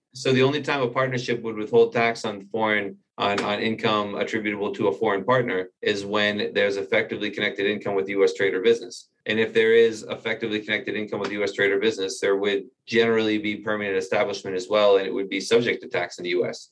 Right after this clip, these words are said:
because you're doing business in the U S. So even per the treaty, you would get, you would get your relief in, in Australia. And, uh, and yeah, sure, I guess there would be,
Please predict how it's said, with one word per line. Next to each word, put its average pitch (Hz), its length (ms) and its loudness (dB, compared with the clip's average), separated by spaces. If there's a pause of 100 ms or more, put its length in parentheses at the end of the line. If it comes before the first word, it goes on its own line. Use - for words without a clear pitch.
(120)
because 104 240 0
you're 104 100 -2
doing 104 200 -2
business 98 320 -4
in 92 60 -6
the 95 60 -4
U 98 140 6
S. 90 160 4
So 92 340 4 (120)
even 120 300 4
per 120 120 6
the 107 100 0
treaty, 120 320 0
you 104 120 -2
would 98 140 -6
get, 98 180 -2 (100)
you 104 140 -8
would 98 140 0
get 104 160 -2
your 98 300 4
relief 101 440 0 (220)
in, 98 340 0
in 98 240 -2
Australia. 92 640 2
And, 107 180 -4
uh, 117 120 0 (140)
and 139 120 0
yeah, 170 160 2
sure, 131 260 0
I 104 60 -2
guess 131 200 -4
there 120 160 0
would 123 220 -2
be, 117 300 -2